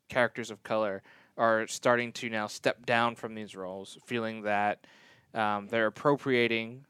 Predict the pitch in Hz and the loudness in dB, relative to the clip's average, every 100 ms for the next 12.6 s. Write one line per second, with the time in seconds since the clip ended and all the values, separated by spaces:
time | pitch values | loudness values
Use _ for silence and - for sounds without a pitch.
0 | _ _ - 113 101 104 127 120 180 202 | _ _ -2 0 0 -4 -6 -6 -6 -8
1 | - - _ _ 117 107 101 110 107 101 | -12 -20 _ _ 0 0 0 -4 -4 -2
2 | 101 104 135 175 - _ _ _ _ 120 | -2 0 0 -4 -14 _ _ _ _ -4
3 | 107 107 104 101 - _ - 127 120 - | -4 0 2 0 -4 _ 2 2 2 2
4 | 131 113 120 110 185 170 156 123 120 117 | 4 4 0 6 6 6 0 2 2 2
5 | 110 - _ _ _ - 120 113 104 101 | 0 -12 _ _ _ -2 4 6 6 4
6 | 101 107 104 - 107 101 - - - 104 | 4 2 2 -2 -8 -8 -12 -14 -6 -4
7 | 98 110 - 107 107 107 101 101 - 95 | -4 -4 -4 -4 -2 -2 -4 -10 -10 -10
8 | - - 120 107 101 - - - - 156 | -12 -6 2 2 2 -8 -20 0 2 8
9 | 170 175 175 156 151 151 151 135 139 120 | 8 10 8 8 6 4 2 -4 2 4
10 | 113 107 101 120 123 120 - 147 123 139 | 4 2 4 8 8 6 4 -2 -2 2
11 | 135 151 180 _ - 131 127 127 117 117 | 0 0 -4 _ 0 2 2 -2 -6 -2
12 | 135 131 175 165 180 | -2 -2 -2 -2 -6